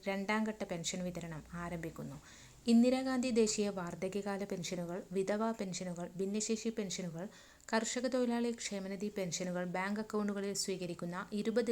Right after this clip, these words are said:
ലക്ഷത്തോളം വരുന്ന ആളുകൾക്ക് പെൻഷൻ തുക മുടങ്ങിയ സാഹചര്യത്തിൽ ഇങ്ങനെയുള്ള ഗുണഭോക്താക്കൾക്കും നാളെ മുതൽ തുക എത്തിച്ചേരും. ബാങ്ക് വഴി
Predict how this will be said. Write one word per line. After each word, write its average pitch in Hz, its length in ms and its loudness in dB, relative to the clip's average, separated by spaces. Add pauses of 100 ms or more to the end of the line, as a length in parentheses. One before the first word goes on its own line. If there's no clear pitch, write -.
ലക്ഷത്തോളം 214 540 -2
വരുന്ന 196 220 -4 (180)
ആളുകൾക്ക് 180 400 -2 (140)
പെൻഷൻ 202 340 -2
തുക 196 100 -2 (120)
മുടങ്ങിയ 202 300 2 (120)
സാഹചര്യത്തിൽ 180 640 -2 (560)
ഇങ്ങനെയുള്ള 277 560 6
ഗുണഭോക്താക്കൾക്കും 214 800 2 (100)
നാളെ 180 300 2
മുതൽ 202 180 0 (140)
തുക 175 220 0
എത്തിച്ചേരും. 170 480 0 (480)
ബാങ്ക് 190 340 2
വഴി 208 240 2